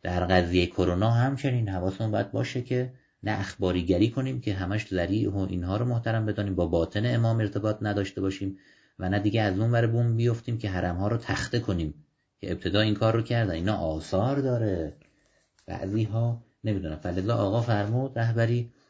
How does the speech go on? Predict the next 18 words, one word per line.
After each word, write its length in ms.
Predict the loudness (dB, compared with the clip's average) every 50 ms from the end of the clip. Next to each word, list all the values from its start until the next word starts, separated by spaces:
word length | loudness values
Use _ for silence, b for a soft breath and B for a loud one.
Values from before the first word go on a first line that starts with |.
| b b _
سلمه 320 | -6 -2 0 2 2 2
الله، 280 | 2 2 2 2 0 -2
کسانی 600 | -2 -4 -4 -4 -4 -2 -2 0 0 2 2 2
بیان 380 | 0 0 0 0 0 0 2 2
نظر 300 | 2 2 2 2 2 2
بدن 240 | 2 2 2 0
در 120 | 2 2 2
این 120 | 2 2
زمینه 320 | 2 2 2 2 2 0 0
که 140 | -2 -4
خودشون 340 | -6 -4 -2 -2 -2 0 -2
اهل 260 | -2 -2 -2 -2 0
معنویتن، 880 | 0 2 0 0 -4 -4 -6 -6 -4 0 2 2 2 2 0 -4 -4 -4
بلد 320 | -4 -4 -2 0 0 0 -2
هستن. 380 | -4 -10 -10 -10 _ -16 -16 -16 b b b b b b b b b b -6
و 60 | -4
یکی 220 | -4 -4 -4 -4 -2
دو، 140 | 0 0